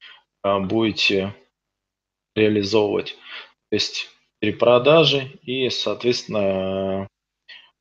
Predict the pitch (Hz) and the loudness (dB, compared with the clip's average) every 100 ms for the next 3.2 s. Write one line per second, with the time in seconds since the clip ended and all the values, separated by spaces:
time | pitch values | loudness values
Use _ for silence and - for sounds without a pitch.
0 | _ 95 92 92 92 95 107 120 - 123 | _ -4 -4 -4 -4 -8 -10 -6 0 0
1 | - 107 101 95 107 101 101 101 117 113 | -2 -2 -2 -2 -2 -2 -2 0 0 0
2 | 101 95 107 104 107 127 131 - 104 98 | -2 -2 2 2 4 0 0 -6 -6 -4
3 | 95 | -6